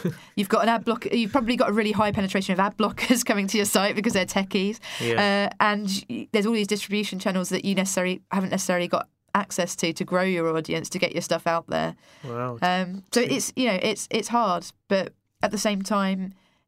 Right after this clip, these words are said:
Speaker 2: it's really exciting as well, because if you can get in there first and you can really nail it,
Speaker 1: Mm.
Speaker 2: you get incredible results. So
Speaker 1: Do you think anyone has?
Speaker 2: Um,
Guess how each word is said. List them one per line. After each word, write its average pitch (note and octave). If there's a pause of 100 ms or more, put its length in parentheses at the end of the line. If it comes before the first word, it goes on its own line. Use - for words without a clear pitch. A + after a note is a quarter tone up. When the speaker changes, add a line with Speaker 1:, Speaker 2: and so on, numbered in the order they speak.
(180)
Speaker 2:
it's - (400)
really G#3
exciting G3+
as F#3
well, G3+
because F#3+
if G3+
you A#3+
can A3
get G#3
in F#3+
there F3+
first F#3
and F3
you F3
can E3+
really F3
nail E3+
it, F#3+ (240)
Speaker 1:
Mm. B2+
Speaker 2:
you G3
get F#3+
incredible F3+
results. E3+
So F#3 (200)
Speaker 1:
Do D3+
you -
think C#3+
anyone C#3
has? B2 (640)
Speaker 2:
Um, F4+